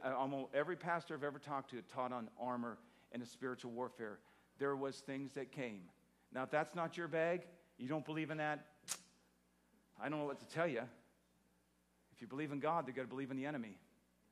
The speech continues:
But here it is. If you're ready to do this trip with me,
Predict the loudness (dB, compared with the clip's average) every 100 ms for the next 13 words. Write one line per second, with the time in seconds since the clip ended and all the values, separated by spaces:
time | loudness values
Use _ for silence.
0 | _ _ _ _ _ _ _ _ _ -8
1 | 0 6 8 8 6 -2 -14 -20 _ _
2 | -10 2 6 8 6 4 -2 -2 -2 -4
3 | -2 -2 -2 -6 -6 -6